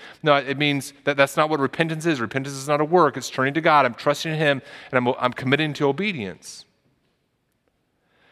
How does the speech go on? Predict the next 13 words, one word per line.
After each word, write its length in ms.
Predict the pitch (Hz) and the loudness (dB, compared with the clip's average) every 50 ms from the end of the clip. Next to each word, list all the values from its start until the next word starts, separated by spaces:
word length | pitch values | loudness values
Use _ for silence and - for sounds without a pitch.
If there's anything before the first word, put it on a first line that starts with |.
| _ _ _ _ _ _ _ _ _ _ _ _ _ _ _ | _ _ _ _ _ _ _ _ _ _ _ _ _ _ _
What 160 | _ 160 165 | _ 4 4
I 60 | 151 135 | 4 4
do 200 | 120 180 233 247 | 4 2 2 2
think 220 | - 180 143 131 | 2 0 -2 -2
it 80 | 127 117 | -2 -2
means 260 | 117 117 120 113 107 | 0 0 0 -2 -4
is 160 | 110 98 - | -6 -8 -2
this. 300 | - 135 113 98 - - | 0 0 0 0 0 -2
Let's 160 | 185 196 - | -2 -2 -2
say 240 | - - 175 151 143 | 0 2 4 4 4
that 140 | 131 127 - | 2 0 0
there 140 | 135 123 113 | 2 2 4
are 220 | 110 107 104 98 | 4 2 0 -2